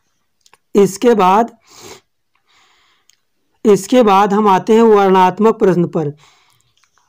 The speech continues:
हमारा वर्णात्मक प्रश्न खंड बा में दिया गया है, जो कि पचास नंबर के लिए है। कुल मिला के प्रश्न सत्तर नंबर के आएंगे, बीस बहुविकल्पीय के हो गए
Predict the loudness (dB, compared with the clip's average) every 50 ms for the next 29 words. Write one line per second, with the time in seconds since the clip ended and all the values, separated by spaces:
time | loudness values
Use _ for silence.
0 | _ -6 -2 0 0 0 0 0 2 2 2 2 2 0 0 -2 -2 0 -2 -2
1 | -2 0 0 -2 -2 -2 -4 -8 -8 _ _ _ _ _ _ _ -6 -2 0 0
2 | 2 2 0 0 0 0 0 2 2 0 0 0 2 0 0 0 0 0 0 -2
3 | -2 0 0 -2 -2 -4 -8 -20 _ _ _ _ -6 -2 -2 -2 0 -2 -6 -4
4 | -4 -6 -4 -2 0 0 0 -2 0 -2 -2 0 0 0 -2 -2 0 0 2 2
5 | 4 2 2 2 0 0 -2 -4 -8 _ _ _ _ _ -2 0 0 2 2 2
6 | 2 2 0 -2 -2 -4 -4 -4 -2 -4 -4 -2 -2 -4 -6 -8 -8 _ _ _
7 | _ _ _ _ -10 -10 -10 -10 -8 _ -4 -2 0 0 0 0 0 0 0 0
8 | 0 0 0 0 0 0 0 2 0 0 0 -2 -4 -2 0 0 0 -2 0 0
9 | 0 0 2 0 0 0 0 -4 -2 0 0 0 2 2 0 0 2 2 2 2
10 | 2 2